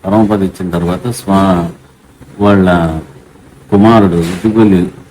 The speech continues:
సత్యనారాయణ గారు ఈ గుడిని ఇక అప్పటి నుంచే ఆయన భుజస్కంధాల మీద వేసుకొని, ఈ గుడి డెవలప్మెంట్కి ఎంత ఆయన ఆధ్వర్యంలో గుడి నిర్మాణం జరిగింది మొత్తం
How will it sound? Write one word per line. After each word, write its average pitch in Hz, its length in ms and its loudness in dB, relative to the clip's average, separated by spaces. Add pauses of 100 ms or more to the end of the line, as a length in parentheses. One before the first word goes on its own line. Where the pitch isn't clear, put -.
(100)
సత్యనారాయణ 98 600 2
గారు 82 400 -4 (460)
ఈ 95 100 2
గుడిని 92 580 2 (200)
ఇక 90 120 -4
అప్పటి 92 360 -2
నుంచే 95 300 0
ఆయన 95 180 2
భుజస్కంధాల 95 680 -4
మీద 85 200 -6
వేసుకొని, 85 480 -8 (600)
ఈ - 20 0
గుడి 98 280 2
డెవలప్మెంట్కి 92 1000 -2
ఎంత 92 360 -2 (680)
ఆయన 98 200 2
ఆధ్వర్యంలో 95 880 0 (600)
గుడి 98 260 2
నిర్మాణం 95 520 2
జరిగింది 85 440 -2
మొత్తం - 280 -8